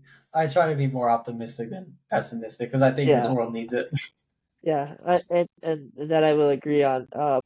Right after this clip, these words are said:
Speaker 2: but yeah, it, it, you're right in the media case because, uh,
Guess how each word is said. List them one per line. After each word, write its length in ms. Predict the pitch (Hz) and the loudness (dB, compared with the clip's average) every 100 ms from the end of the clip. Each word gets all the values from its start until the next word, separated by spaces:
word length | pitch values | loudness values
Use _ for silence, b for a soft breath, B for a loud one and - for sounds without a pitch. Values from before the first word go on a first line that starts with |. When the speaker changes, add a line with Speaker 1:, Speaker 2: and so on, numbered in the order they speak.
| - | 4
Speaker 2:
but 240 | 160 147 _ _ _ _ _ _ _ _ _ - | 4 4 _ _ _ _ _ _ _ _ _ 2
yeah, 160 | 196 185 _ | 2 2 _
it, 160 | 226 220 | 0 0
it, 400 | - - 170 190 | -6 -18 -12 -10
you're 140 | 196 208 | -2 4
right 180 | 226 233 | 4 4
in 60 | |
the 60 | 208 | -2
media 340 | 202 233 208 170 | -6 -2 -2 -2
case 340 | 180 139 147 - | -4 -4 -6 -12
because, 560 | 170 165 156 - - - _ _ 170 | -4 -2 -2 -6 -14 -16 _ _ 2
uh, 320 | 170 165 | 4 4